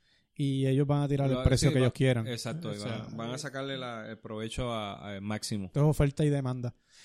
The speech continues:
Speaker 1: Eh, los ganadores en el Maratón de Nueva York, los que tienen los récords, eh, sobre esa ruta, precisamente, eh, a nivel masculino, es la misma persona que tiene el récord en Bos-,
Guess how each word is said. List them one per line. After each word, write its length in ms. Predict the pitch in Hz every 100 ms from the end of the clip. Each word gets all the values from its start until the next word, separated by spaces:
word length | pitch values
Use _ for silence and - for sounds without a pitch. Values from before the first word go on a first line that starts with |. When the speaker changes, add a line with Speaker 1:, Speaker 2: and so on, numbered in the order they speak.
| - _
Speaker 1:
Eh, 640 | - 143 143 139 139 135 135
los 180 | 139 147
ganadores 500 | 147 147 143 160 185
en 80 | 202
el 440 | 185 180 175 170 165
Maratón 360 | 165 160 165
de 80 | 170
Nueva 180 | 170 165
York, 180 | 175 190
los 100 | 143
que 100 | 131
tienen 180 | 135 151
los 100 | 147
récords, 400 | 151 151 151 143 _ _
eh, 540 | 180 143 135 131 123 135
sobre 360 | - 135 135 139
esa 180 | 151
ruta, 240 | 165 196 175
precisamente, 1000 | - 123 135 156 160 170 - 139 143 - _
eh, 140 | 143 120
a 100 | 117
nivel 220 | 117 123
masculino, 600 | 147 - 156 175 156 147
es 300 | 135 123 - -
la 140 | 135
misma 240 | 120 135 143
persona 360 | 139 135 156
que 100 | 139
tiene 300 | 127 127 147
el 80 | 139
récord 460 | 127 151 156 139 151
en 120 | 143
Bos-, 220 | 147 143